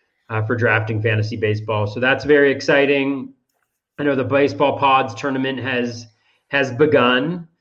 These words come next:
And so, um, you know, that'll, that'll be a lot of fun, a good opportunity to get exposure for a lot of podcasts, especially ones that don't have, um, you know, the huge followings. Definitely hope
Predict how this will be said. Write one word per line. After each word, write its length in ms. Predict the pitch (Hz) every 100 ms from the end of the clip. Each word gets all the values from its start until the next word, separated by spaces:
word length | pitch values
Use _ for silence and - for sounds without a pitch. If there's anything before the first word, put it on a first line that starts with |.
| _ _ -
And 200 | 123 117
so, 640 | 113 131 123 120 117 117
um, 580 | 117 113 110 107 104 113
you 140 | 113
know, 640 | 113 113 113 110 110 107 -
that'll, 300 | 127 127 123
that'll 200 | 135 135
be 80 | 135
a 60 |
lot 160 | 127 123
of 140 | 113
fun, 220 | 123 117
a 60 | 117
good 180 | 110 123
opportunity 580 | 120 117 - 120 110 110
to 80 |
get 160 | 107 104
exposure 540 | 107 - 113 107 110
for 120 | 110 110
a 60 |
lot 180 | 107 104
of 120 | 104
podcasts, 460 | 107 104 107 110 107
especially 380 | - 143 - 135
ones 220 | 127 113
that 140 | 113
don't 180 | 113 113
have, 360 | 110 107 107 - _ _ _ _ _ _
um, 400 | 107 101 98 95
you 120 | 107
know, 120 | 101 104
the 80 |
huge 320 | 104 113 107 -
followings. 680 | 143 143 143 139 139 135 - 120
Definitely 600 | 110 143 143 170 151 165
hope 480 | 156 131 123 123 -